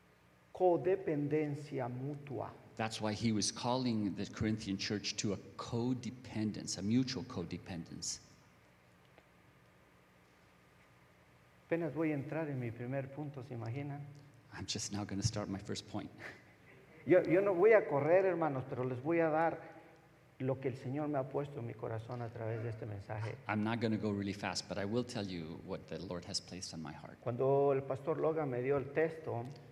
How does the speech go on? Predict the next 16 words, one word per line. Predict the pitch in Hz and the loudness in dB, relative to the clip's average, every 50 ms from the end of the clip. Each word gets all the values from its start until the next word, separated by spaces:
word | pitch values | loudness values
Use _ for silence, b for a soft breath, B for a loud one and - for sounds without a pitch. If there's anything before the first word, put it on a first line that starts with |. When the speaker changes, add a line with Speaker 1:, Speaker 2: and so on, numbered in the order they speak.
| - - - - | -20 -18 -8 -6
Speaker 1:
hace | 131 131 - - 123 123 120 113 107 117 - - - - - - - - | -6 -4 -4 -2 -2 -2 -2 -4 -6 -8 -10 -12 -16 -18 -20 -20 -16 -6
más | - 127 139 139 | -4 -4 -4 -2
de | 127 117 | -4 -6
cuatro | - - 147 143 143 - 131 | 0 0 0 0 0 -4 -8
semanas, | - - 123 113 131 151 160 139 123 123 - - - - | -10 -8 -8 -6 -6 -6 -6 -8 -10 -12 -14 -16 -12 -10
Speaker 2:
When | 98 87 | -10 -8
Pastor | - - 98 95 - - - | -6 -6 -6 -6 -6 -4 0
Logan | 98 107 120 117 113 95 98 | 2 2 2 4 2 2 2
gave | 92 101 104 95 101 | 2 0 0 0 0
me | 101 101 | 0 0
this | 98 107 101 - - | 0 0 -2 -2 2
text, | - - 113 101 - - - - - - - | 2 2 2 2 0 -4 -6 -6 -8 -8 -8
uh, | 82 87 92 92 90 | -6 -6 -6 -6 -6
four | - - - 101 95 | -8 -4 -2 -2 0
weeks | 95 113 110 - - | 0 0 -2 -2 -4
ago, | 87 78 80 - 120 | -4 -4 -6 -6 -8